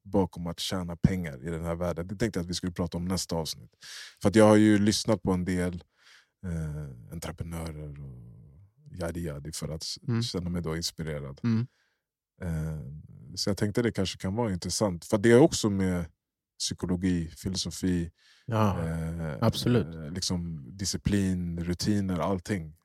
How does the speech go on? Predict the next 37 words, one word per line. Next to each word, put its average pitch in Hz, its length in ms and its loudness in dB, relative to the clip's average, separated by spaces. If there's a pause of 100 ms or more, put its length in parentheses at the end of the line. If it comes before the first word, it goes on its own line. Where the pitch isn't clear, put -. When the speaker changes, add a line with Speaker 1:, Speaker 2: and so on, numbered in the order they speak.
Speaker 1:
Så 92 80 2
Speaker 2:
Absolut. 104 140 4
Speaker 1:
hela 123 200 6
den 113 220 4
aspekten. 101 340 -2
Speaker 2:
Ska - 180 10
vi, 131 260 10
okej, 127 260 12
så 120 160 6
det, 135 180 8
det 139 160 6
är 143 40 10
väl 156 100 10
en, 120 200 10
kanske 123 320 6
en 110 480 6
rätt 104 260 4
intressant 104 600 2
jumping 104 320 4
off 113 180 8 (100)
point. 90 280 -2
Det 110 180 -6
behöver 131 160 10
inte 131 140 6
vara 110 140 8
just 113 320 6 (360)
specifikt 104 500 0
tjäna 123 360 4
pengar, 95 340 -2
men 101 240 -2
antingen 117 600 2 (300)
specifikt 101 600 4 (320)
tjäna 95 280 -4
pengar 95 420 -6 (120)
Speaker 1:
Mm. 101 280 2
Speaker 2:
eller, 101 460 2 (680)
ehm, 95 580 0